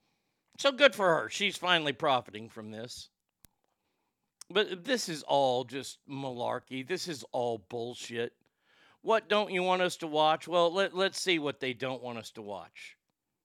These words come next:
They don't want us to watch what's going on with the Biden family.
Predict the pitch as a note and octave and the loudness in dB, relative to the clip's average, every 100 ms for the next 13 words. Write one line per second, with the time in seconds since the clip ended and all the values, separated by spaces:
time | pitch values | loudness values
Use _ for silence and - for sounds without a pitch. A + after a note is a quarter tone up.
0 | _ _ _ _ _ _ _ _ - - | _ _ _ _ _ _ _ _ -20 -20
1 | _ C#3+ F#3 G3 C#3 G3 G#3+ G3 G3 F#3 | _ -4 -2 0 4 4 4 4 4 2
2 | - E3+ D3 D#3 D3+ B2+ D3 D#3 - D3+ | -2 -2 2 2 2 -2 0 0 -2 -2
3 | D3 C#3+ C3 C3 C3 C3+ - B2+ A2+ A2+ | -2 0 -2 -2 -2 -4 -6 -6 -2 -2
4 | A#2 A#2 - G2+ F#2 E2 | -4 -10 -10 -10 -12 -18